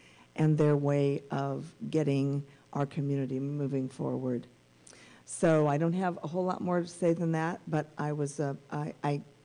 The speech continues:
I felt it necessary to say that I appreciate what you do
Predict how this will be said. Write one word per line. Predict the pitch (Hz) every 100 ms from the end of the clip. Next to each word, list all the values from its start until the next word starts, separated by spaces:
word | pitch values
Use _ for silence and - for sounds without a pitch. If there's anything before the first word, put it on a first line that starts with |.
| -
I | 143
felt | 139 165 165 170
it | 165
necessary | 147 151 165 - 151 147 147
to | 156
say | 135 151 143 139 139 - - - - -
that | 151 147 139 139
I | 151
appreciate | 151 147 156 147 180 151
what | 147 151
you | 147
do | 139 151 151 180